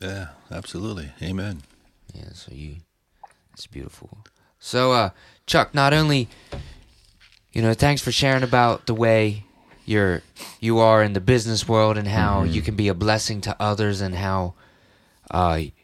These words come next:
Speaker 2: you, you put Christ before that, and it's really Jesus's business. Um, also, that's your ministry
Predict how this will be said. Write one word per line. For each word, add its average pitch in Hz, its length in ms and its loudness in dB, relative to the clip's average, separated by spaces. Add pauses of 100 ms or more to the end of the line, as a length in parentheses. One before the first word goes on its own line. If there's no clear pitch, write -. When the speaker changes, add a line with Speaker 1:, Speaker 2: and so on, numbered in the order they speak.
Speaker 2:
you, 107 200 -2
you 107 200 -2
put - 300 0
Christ 92 560 -2
before 92 380 -6
that, 80 280 -4
and 82 240 -8
it's 92 240 -10
really 87 420 -4 (200)
Jesus's 80 840 -8 (540)
business. 80 540 -6 (340)
Um, 85 280 -4 (1040)
also, 95 680 0 (1040)
that's 104 220 0
your 107 100 0
ministry 127 680 -4